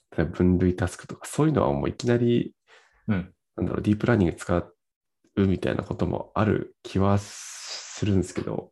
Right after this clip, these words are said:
Speaker 1: まあ、
Speaker 2: はいはい。
Speaker 1: 僕はあんまりそういう経験はないんですけど、
Speaker 2: はい。
Speaker 1: まあ、でも確かにロジスティック回帰とかから一回データに当てはめてみて、
Speaker 2: はい。
Speaker 1: どんぐらい出るのかなっていうのは、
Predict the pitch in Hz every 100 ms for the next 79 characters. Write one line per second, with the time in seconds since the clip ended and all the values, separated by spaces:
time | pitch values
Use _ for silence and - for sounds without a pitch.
0 | - 98 101 82 - 143 139 135 131 -
1 | - - _ _ - - 113 107 107 104
2 | 101 92 - - - - _ - - -
3 | 98 90 - _ _ _ _ - 98 104
4 | 95 131 - - - 90 104 - - -
5 | 113 - - - - - - - _ -
6 | - _ 95 87 - - _ - 92 -
7 | 90 82 101 101 92 - - - - -
8 | _ _ _ 104 92 98 101 95 101 95
9 | 76 85 95 101 - - - - -